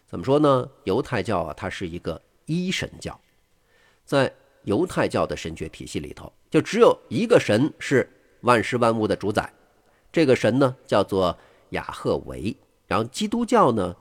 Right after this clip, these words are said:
就把它读成耶和华，就是俗称的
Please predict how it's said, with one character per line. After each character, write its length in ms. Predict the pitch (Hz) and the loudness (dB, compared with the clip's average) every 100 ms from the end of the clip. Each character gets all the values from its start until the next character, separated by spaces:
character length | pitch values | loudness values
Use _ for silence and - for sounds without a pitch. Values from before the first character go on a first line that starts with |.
| - | -6
就 120 | 101 | -6
把 200 | - - | -4 -8
它 100 | 95 | -8
读 180 | - 107 | -6 -8
成 300 | - 90 104 | -6 -10 -6
耶 140 | 156 165 | -2 -2
和 200 | - 156 | 0 -4
华， 360 | - - - - _ _ _ | -4 -8 -8 -12 _ _ _
就 100 | 92 | -6
是 180 | - 85 - | -6 -8 -12
俗 300 | - - 98 | -16 -10 -8
称 220 | - 127 | -6 -6
的 140 | 120 | -6